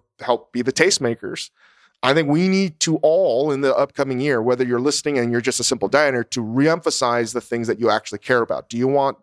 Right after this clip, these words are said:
the same? Or do you want something that's uniquely yours to your fucking city that you can't get anywhere fucking else? And I am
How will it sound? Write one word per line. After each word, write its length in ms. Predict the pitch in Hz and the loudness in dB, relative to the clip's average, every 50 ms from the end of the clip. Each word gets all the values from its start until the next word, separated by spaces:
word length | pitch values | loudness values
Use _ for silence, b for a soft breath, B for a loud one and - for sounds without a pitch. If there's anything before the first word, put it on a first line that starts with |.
| _ - | _ -12
the 60 | - | -8
same? 480 | - - 185 180 202 226 254 277 277 - _ _ 202 _ _ _ _ _ _ _ _ _ _ - - - | -4 -4 -2 0 0 0 -2 -4 -6 -12 _ _ _ _ _ _ _ _ _ _ _ _ _ -16 -6 -2
Or 100 | 139 143 | -2 -2
do 60 | 143 160 | 0 0
you 60 | 160 | 0
want 200 | 160 160 156 156 | 0 0 0 0
something 220 | - 156 156 147 | -2 -4 -2 0
that's 200 | 143 135 127 - | -2 -2 -2 -2
uniquely 420 | 131 127 131 147 156 156 - 156 135 | -2 -2 0 0 -2 -2 -2 -2 0
yours 260 | 123 127 127 123 - | 2 2 2 2 0
to 120 | - - 101 | -2 -6 -2
your 140 | 98 127 127 | 0 0 0
fucking 360 | - - 95 - - 117 113 | 0 -4 -6 -6 -8 -10 -8
city 300 | - - 110 101 104 104 | -6 -6 -4 -4 -6 -6
that 140 | - 82 - | -8 -8 -8
you 80 | 113 120 | -8 -6
can't 280 | - - 131 101 92 | -2 0 0 0 2
get 180 | - 120 107 104 | 2 0 0 0
anywhere 320 | 110 104 98 101 95 95 | -2 -2 -2 -2 -4 -4
fucking 400 | - - - - - 95 92 80 | -6 -8 -10 -10 -10 -10 -18 -16
else? 260 | 65 58 - - - - B B B B B B | -16 -16 -14 -16 -16 -16 B B B B B B
And 120 | 104 120 135 | 2 4 4
I 60 | 139 | 4
am 240 | 143 135 135 131 | 4 2 0 -4